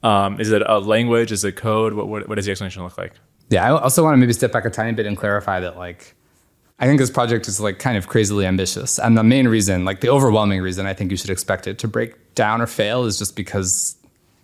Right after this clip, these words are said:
Speaker 2: we, like, have all these desires. We have all the things we want out of this notion of explanation. But, like, that's an incredibly hard research project, which has a reasonable chance of being impossible. So I'm happy to talk about, like, what the, what the implications are, but wanna flag that, like,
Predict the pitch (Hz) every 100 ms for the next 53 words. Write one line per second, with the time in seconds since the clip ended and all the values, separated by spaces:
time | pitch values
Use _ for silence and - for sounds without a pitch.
0 | _ _ _ _ 117 113 107 135 113 107
1 | 104 104 98 95 90 90 104 98 107 98
2 | 95 98 92 92 92 98 98 110 98 92
3 | - 101 92 101 139 139 143 127 117 104
4 | - 110 101 98 95 92 104 95 92 98
5 | 92 95 - - - 120 123 - 104 101
6 | 95 101 95 95 104 - 104 - 113 117
7 | - - - - - - - - - 127
8 | 135 120 107 107 98 95 92 90 90 95
9 | 90 85 82 _ _ - _ _ _ -
10 | 101 98 95 95 92 92 90 92 95 107
11 | 101 92 104 87 85 95 104 98 92